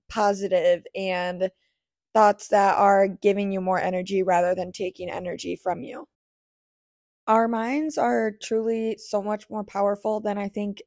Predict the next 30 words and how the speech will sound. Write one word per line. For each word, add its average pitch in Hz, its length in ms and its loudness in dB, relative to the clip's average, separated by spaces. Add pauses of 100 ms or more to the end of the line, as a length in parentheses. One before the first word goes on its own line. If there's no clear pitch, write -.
many 196 300 -4
of 196 100 -2
us 196 300 -4
realize, 208 760 0 (540)
and 208 480 0
our 214 200 6
thoughts 226 580 -2 (100)
do 220 260 -4
shape 220 400 -4
who 220 160 -4
we 214 200 -2
are 208 500 0
and 202 480 -4 (240)
who 247 180 0
we're 220 180 -2
going 208 400 -4
to 208 100 -8
become, 196 600 -6 (100)
and 196 440 -4 (720)
they 233 100 2
just 269 200 -2
have 311 140 0
a 302 60 0
lot 247 220 2
of 226 260 0 (120)
influence 214 580 -4
on 196 100 -2
how 208 220 -4
we're 202 180 -2
feeling. - 680 -8